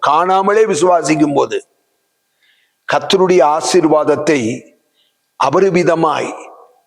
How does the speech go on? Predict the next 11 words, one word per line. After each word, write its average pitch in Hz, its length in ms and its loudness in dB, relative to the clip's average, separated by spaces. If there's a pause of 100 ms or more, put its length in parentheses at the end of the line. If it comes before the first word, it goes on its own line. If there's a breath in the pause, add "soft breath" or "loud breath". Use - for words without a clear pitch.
(120)
நீங்களும் 170 560 0
நானும் 151 460 -2
பெற்றுக்கொள்ள 139 580 -2
முடியும். 113 380 -16 (880)
ஆகையினால், 160 920 -2 (420)
கண்டு 185 380 0
விசுவாசிக்கிறவன் 208 1040 0
பாக்கியவான் 170 680 2
அல்ல, 147 460 -2 (720)
காணாமலே 180 680 2
விசுவாசிக்கிறவர்கள்தான் 175 1400 0